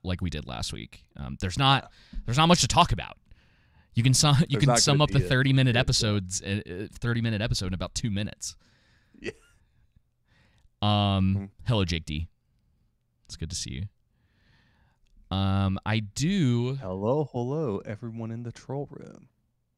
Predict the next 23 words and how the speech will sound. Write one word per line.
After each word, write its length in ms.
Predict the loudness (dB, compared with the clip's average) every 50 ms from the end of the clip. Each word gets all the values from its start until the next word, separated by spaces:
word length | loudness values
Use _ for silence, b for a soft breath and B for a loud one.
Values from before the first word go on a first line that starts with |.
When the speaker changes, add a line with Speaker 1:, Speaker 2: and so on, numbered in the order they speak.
| _ _ _ _ _ _ _ _ _ _ _ _ _ _ _ _ _ _ _ _ _ _ _ _ _ _ _ b b b b b b b b
Speaker 1:
Okay, 140 | -18 -14 -10 -6
I 80 | -4
gotta 120 | -4 -4 -4
Speaker 2:
You 460 | -4 -4 -2 0 0 0 0 2 2
do 100 | 0 0
Speaker 1:
close. 520 | 0 0 -2 -2 -4 -6 -8 -12 -14 -14 -10
Speaker 2:
what? 60 | -8 -6
Speaker 1:
I'm 80 | -4
gonna 160 | -2 -2 -4
close 320 | -6 -6 -8 -8 -6 -6 -6
Adobe 340 | -8 -8 -10 -10 -10 -12 -14
real 140 | -14 -14 -12
quick 260 | -12 -12 -12 -10 -12
because 200 | -14 -12 -12 -14
for 120 | -14 -14 -12
some 340 | -12 -10 -8 -8 -6 -6 -6
reason 680 | -6 -6 -8 -8 -8 -8 -8 -8 -8 -8 -8 -10 -12 -14 _ _ -20 b b b b b b b b b
Speaker 2:
It's 120 | b b -10
not 340 | -8 -6 -6 -6 -8 -10 -12 _ _ _ _ _ _ _ _ _ _ _ _ _ _ _ _ -16
working 320 | -12 -10 -10 -8 -8 -8
for 240 | -6 -4 -4 -2 -2
you. 60 | -2
Speaker 1:
Uh, 580 | -4 -6 -10 -12 -12 -12 -12 -12 -12 -12 -10